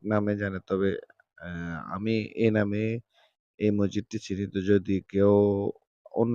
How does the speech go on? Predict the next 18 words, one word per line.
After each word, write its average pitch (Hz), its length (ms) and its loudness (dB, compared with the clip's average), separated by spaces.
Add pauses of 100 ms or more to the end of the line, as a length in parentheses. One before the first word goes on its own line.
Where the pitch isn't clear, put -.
কোনো 113 180 0
নামে 110 280 0
যদি 101 240 -2 (120)
পরিচিত 98 360 -2 (120)
থাকে 107 320 -4 (560)
তাহলে 101 260 6 (840)
জানাবেন। 107 500 2 (680)
তো, 113 80 6 (880)
এ, - 100 -6 (180)
আজকের 104 440 0
ভিডিওটি 117 460 6 (100)
এ 135 120 6
পর্যন্ত। 113 480 2 (840)
আহ, 87 400 -4 (460)
কেউ 107 220 8
যদি 110 320 6 (500)
এইসব 107 480 6
মসজিদটি 107 560 2